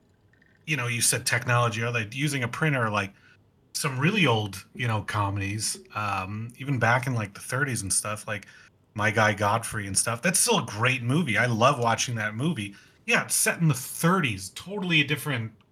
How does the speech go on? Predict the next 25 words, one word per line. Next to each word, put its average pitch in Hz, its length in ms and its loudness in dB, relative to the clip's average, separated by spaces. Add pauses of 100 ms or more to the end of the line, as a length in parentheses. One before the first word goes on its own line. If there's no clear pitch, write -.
(460)
everything. 123 720 -2 (300)
But 165 80 -6
the 170 60 2
movie's 202 300 4
still 139 260 0
funny. 131 640 -2 (360)
I - 20 -6
mean, 135 100 0
there's 135 140 2
Club 160 380 0
Paradise 135 560 4
with 123 80 -10
Robin 110 360 -4
Williams. 127 420 -4
That's 139 200 -2
still 143 160 -6
a 120 60 -10
great 107 320 -8
movie, 104 340 -10
even 101 160 -10
though 101 180 -10
that's, 101 380 -6 (400)
you 110 80 -10
know, 95 320 -8 (580)
um, 107 420 -6